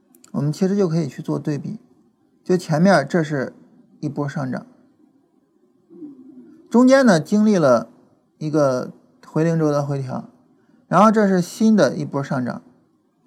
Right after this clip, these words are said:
那么新的这一波上涨力度跟前一波上涨的力度比，啊，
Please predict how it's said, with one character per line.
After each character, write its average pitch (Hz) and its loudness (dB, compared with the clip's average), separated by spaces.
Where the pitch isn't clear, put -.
那 185 -4
么 185 4
新 254 0
的 208 6
这 170 0
一 151 0
波 160 -2
上 160 -4
涨 123 -6
力 208 2
度 147 -2
跟 156 -4
前 143 -8
一 143 -6
波 139 -6
上 139 -8
涨 127 -4
的 113 -4
力 123 -8
度 120 -8
比， - -14
啊， 123 -8